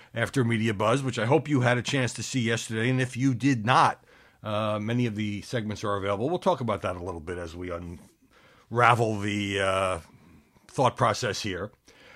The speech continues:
Um, so one person says, you know, "Of course Merrick Garland told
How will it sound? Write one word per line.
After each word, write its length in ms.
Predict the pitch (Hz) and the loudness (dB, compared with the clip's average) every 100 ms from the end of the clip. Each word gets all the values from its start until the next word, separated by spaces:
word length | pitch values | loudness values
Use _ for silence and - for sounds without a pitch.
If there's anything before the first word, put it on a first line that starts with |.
| - | -2
Um, 380 | 143 143 139 151 - _ | 2 2 2 -4 -18 _
so 420 | - 202 190 185 - _ _ _ _ _ _ _ _ _ _ _ _ | 2 6 6 4 -4 _ _ _ _ _ _ _ _ _ _ _ _
one 320 | 156 175 196 | -2 4 4
person 560 | 196 208 196 - 160 139 | 6 6 6 8 6 6
says, 640 | - 156 139 123 120 - | 4 6 6 4 0 0
you 80 | 127 | 0
know, 400 | 110 92 92 - _ _ _ _ _ - | 0 0 -6 -10 _ _ _ _ _ 6
"Of 260 | 170 - | 6 6
course 880 | - - - 226 240 170 113 101 - | -2 -6 8 12 12 12 12 6 0
Merrick 460 | 131 135 139 131 110 | 4 8 8 8 4
Garland 680 | 117 127 143 113 80 69 69 - _ _ _ _ _ | 8 12 12 10 2 -6 -14 -20 _ _ _ _ _
told 840 | - 151 156 139 123 101 92 - | 0 6 8 8 4 0 -4 -10